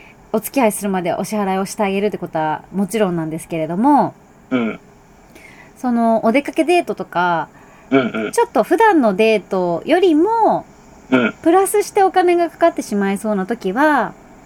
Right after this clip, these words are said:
Speaker 2: はい。
Speaker 1: まあ、映画だったらチケット買っとくねとか、
Speaker 2: うん。
Speaker 1: で、例えばお出かけデートに行く時とかも、
Speaker 2: うん。
Speaker 1: まあ、ドライブだったら車出すねとか、車借りとくねとか、
Speaker 2: はい。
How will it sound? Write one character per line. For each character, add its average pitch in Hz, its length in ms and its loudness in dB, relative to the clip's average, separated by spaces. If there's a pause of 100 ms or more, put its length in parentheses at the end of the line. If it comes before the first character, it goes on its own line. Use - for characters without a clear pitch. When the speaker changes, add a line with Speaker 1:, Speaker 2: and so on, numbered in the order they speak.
Speaker 2:
は - 200 4
い。 - 80 -8 (120)
Speaker 1:
ま 190 100 -4
あ、 - 40 -6
映 226 160 2
画 214 100 4
だ 269 120 6
っ 339 120 -6
た 311 100 0
ら 370 420 2
チ - 80 -16
ケ 214 80 0
ッ - 40 -2
ト 175 120 -8
買 190 140 -8
っ - 20 -20
と 180 140 -6
く 202 140 -4
ね 247 320 0
と 185 80 -4
か、 180 460 0 (380)
Speaker 2:
う - 40 2
ん。 233 260 -2 (340)
Speaker 1:
で、 247 100 -4
例 262 200 -4
え - 20 0
ば 208 80 0
お 196 80 0
出 214 100 2
か 220 100 -2
け 226 100 -2
デ 247 180 2
ー - 20 -18
ト 202 100 -2
に 175 320 -2 (400)
行 202 100 -12
く 233 120 -4
時 - 240 -6
と 208 100 -2
か 202 160 0
も、 349 400 4 (400)
Speaker 2:
う 262 60 2
ん。 226 220 0 (180)
Speaker 1:
ま 196 120 -2
あ、 185 40 -2
ド 214 140 4
ラ 220 120 4
イ 214 60 2
ブ 190 60 -4
だ 196 100 4
っ 190 80 -6
た 349 100 4
ら 359 280 4
車 196 340 2
出 214 140 4
す - 120 -8
ね 208 160 2
と 208 80 -4
か、 175 80 -4
車 185 420 -4
借 214 200 -2
り 202 60 -2
と 208 100 -2
く 220 120 -2
ね 247 280 2
と 190 100 -4
か、 269 520 2 (420)
Speaker 2:
は 113 220 4
い。 - 60 -2